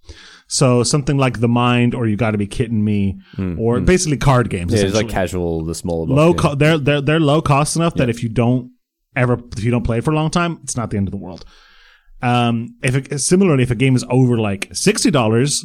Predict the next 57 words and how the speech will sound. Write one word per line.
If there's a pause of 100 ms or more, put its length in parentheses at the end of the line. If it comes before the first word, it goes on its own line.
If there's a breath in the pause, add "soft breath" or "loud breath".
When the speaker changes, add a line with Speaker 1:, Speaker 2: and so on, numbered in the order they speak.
(160)
Speaker 1:
really
think
about
it.
I
would
not
be
snapping
off
that
copy
of
Scythe
with
a
hair
trigger, (100)
for
example.
Speaker 2:
But
I
think
there's,
there's
another
element
of
it
for
me
as
well,
which
is,
are
you
ever
going
to
play
this
game
with
a
group
that (100)
isn't,
that
aren't
the
people
that
you
play
with
ordinarily?